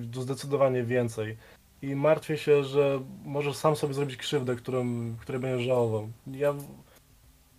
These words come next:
To byłoby dobrze, gdyby się zapamiętał tak, jaka była, a nie próbował tworzyć sobie ją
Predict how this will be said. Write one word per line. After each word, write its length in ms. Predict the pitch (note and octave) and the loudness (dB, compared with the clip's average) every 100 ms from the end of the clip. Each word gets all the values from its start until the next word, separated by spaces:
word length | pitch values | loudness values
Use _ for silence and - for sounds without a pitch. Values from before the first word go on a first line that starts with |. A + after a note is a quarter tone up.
| _ _ D#3+ C#3 | _ _ -8 -2
To 80 | E3 | 2
byłoby 440 | F#3 F#3+ F3 E3+ D#3 _ _ _ _ - | 2 2 2 0 -4 _ _ _ _ -4
dobrze, 440 | C#3+ D#3+ B2+ C#3 | 2 2 2 -2
gdyby 240 | C#3+ D3+ C#3 | 0 0 0
się 160 | D#3 | 2
zapamiętał 460 | C#3+ D3 D#3 E3 D#3+ | 2 4 4 2 0
tak, 140 | D#3 | -2
jaka 260 | D#3 D3 C#3+ | 0 0 0
była, 460 | C#3 C#3 B2+ E3 - - _ - - _ _ - | 2 4 4 4 -2 -20 _ -20 -20 _ _ -6
a 160 | C#3+ | -2
nie 140 | D3+ D#3 | 0 -2
próbował 440 | D#3 D3+ D3+ D3 | 2 4 6 4
tworzyć 400 | D3 - D3+ D3 | 4 0 0 -2
sobie 400 | - C#3+ C#3 C3+ | -2 -2 0 -2
ją 240 | C3+ C3+ | 2 2